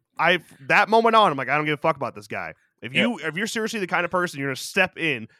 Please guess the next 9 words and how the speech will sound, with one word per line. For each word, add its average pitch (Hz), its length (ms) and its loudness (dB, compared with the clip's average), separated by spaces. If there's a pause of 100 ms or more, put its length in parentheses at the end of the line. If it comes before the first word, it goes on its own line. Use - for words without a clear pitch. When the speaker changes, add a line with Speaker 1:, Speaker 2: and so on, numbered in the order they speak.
(140)
Speaker 1:
and 127 140 -10
hit 170 260 -2
on 180 140 2
a 175 60 0
girl 147 340 0
right 175 420 0
in 226 160 -6
front 202 340 0
of 123 280 -2